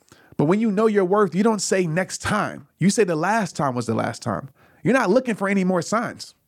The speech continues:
period. Because someone who truly cares about you, and this is facts, someone who truly cares about you and values you, they're not gonna put more questions in your life than answers. So I don't want you to think about, "Oh man,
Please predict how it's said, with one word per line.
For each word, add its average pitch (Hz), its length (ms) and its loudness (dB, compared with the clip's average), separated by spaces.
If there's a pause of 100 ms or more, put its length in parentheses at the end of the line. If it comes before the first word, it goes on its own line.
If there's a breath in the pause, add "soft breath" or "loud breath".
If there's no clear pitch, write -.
(120)
period. 196 380 -2 (180)
Because 180 360 2 (300 soft breath)
someone 285 440 2
who 220 160 2
truly 214 320 2
cares 160 260 2
about 113 260 -4
you, 85 120 -6 (220)
and 143 100 -2
this 254 120 0
is 143 140 -6
facts, - 480 -4 (480 soft breath)
someone 247 300 2
who 233 100 2
truly 202 340 2
cares 185 320 0
about 208 300 -2
you 196 60 0
and 120 160 0
values 202 460 0
you, 247 180 4 (420 soft breath)
they're 180 120 2
not 247 220 0
gonna 233 160 0
put - 400 0
more 190 260 2
questions 196 600 -4
in 175 200 -2
your 160 140 2
life 151 400 -4 (680)
than 143 160 0
answers. - 440 -6 (960)
So 170 320 2 (840 soft breath)
I - 100 -2
don't 302 140 4
want 254 180 0
you 240 40 0
to 196 80 4
think 214 200 0
about, 156 340 0
"Oh 185 280 0
man, 127 440 -2